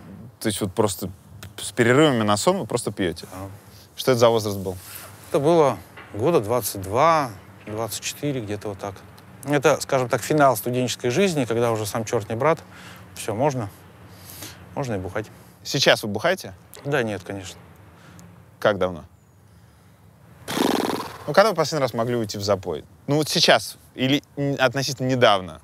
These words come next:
Speaker 1: Вас можно было найти посреди запоя?
Speaker 2: Нет, в запой я могу уйти в любой момент. Это вообще не проблема. Щас он пошел, купил и ушел. Но я давным-давно этого не делаю,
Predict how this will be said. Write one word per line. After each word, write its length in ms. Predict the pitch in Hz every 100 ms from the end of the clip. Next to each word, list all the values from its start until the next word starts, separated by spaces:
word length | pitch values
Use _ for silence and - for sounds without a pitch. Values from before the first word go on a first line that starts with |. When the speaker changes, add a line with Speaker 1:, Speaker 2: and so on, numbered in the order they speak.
| _
Speaker 1:
Вас 580 | 101 107 110 110 117 -
можно 200 | 208 196
было 220 | 120 113
найти 380 | 107 107 92 104
посреди 360 | 92 95 95 95
запоя? 420 | 95 90 90 - - - - - - - - -
Speaker 2:
Нет, 180 | 151 120
в 40 |
запой 340 | 110 131 202 233
я 100 | 180
могу 220 | 170 156
уйти 220 | 165 160
в 60 | 139
любой 220 | 139 135
момент. 340 | 131 117 92 85 -
Это 200 | 101 110
вообще 220 | 113 -
не 140 | 117 120
проблема. 460 | 123 110 107 98
Щас 260 | 95 123 107
он 100 | 104
пошел, 380 | 107 - 180 147 -
купил 300 | 104 156 131
и 40 |
ушел. 340 | 104 - 104 85 - - - -
Но 300 | 120 113 110
я 240 | 113 123 120
давным-давно 920 | 110 113 131 123 151 135 127 120 131
этого 200 | 117 117
не 160 | 123 123
делаю, 500 | 135 180 151 117